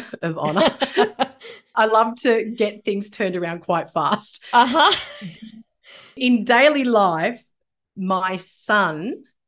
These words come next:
Speaker 1: I disenable him. He's eight years old, God bless him.
Speaker 2: Mm-hmm.
Speaker 1: I disenable him if I try to do everything.
Speaker 2: Yeah.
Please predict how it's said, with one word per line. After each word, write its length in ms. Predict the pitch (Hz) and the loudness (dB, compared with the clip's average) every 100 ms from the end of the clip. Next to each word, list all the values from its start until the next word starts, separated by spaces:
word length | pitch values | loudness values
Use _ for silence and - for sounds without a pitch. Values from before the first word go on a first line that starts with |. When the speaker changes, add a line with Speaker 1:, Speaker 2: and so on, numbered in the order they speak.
| _ _ _ _ _ | _ _ _ _ _
Speaker 1:
I 420 | 196 185 185 175 - 190 156 | -2 0 -2 -4 -10 -18 -12
disenable 760 | - 247 247 226 202 175 190 185 | -6 -4 -2 -4 -2 -2 -4 -6
him. 580 | 160 165 147 196 277 - _ _ _ _ _ _ _ | -8 -10 -8 -10 -12 -16 _ _ _ _ _ _ _
He's 240 | _ 190 175 | _ -4 -2
eight 180 | 160 | -2
years 220 | 143 143 143 | -4 -8 -8
old, 300 | 143 139 143 | -8 -8 -8
God 180 | 147 | -10
bless 200 | 139 143 | -10 -10
him. 140 | 143 160 - - _ _ 156 | -10 -14 -16 -20 _ _ -16
Speaker 2:
Mm-hmm. 120 | 208 - | -14 -6
Speaker 1:
I 80 | 175 | -6
disenable 600 | 202 202 185 160 165 165 | -4 -6 -4 -4 -4 -8
him 480 | 160 147 151 165 - | -8 -10 -10 -14 -14
if 160 | - 160 | -10 -6
I 100 | 165 | -6
try 220 | 160 160 | -4 -6
to 80 | 151 | -6
do 140 | 147 | -8
everything. 500 | 147 143 143 143 143 _ _ _ | -8 -10 -12 -14 -16 _ _ _
Speaker 2:
Yeah. 260 | 175 151 | -8 -8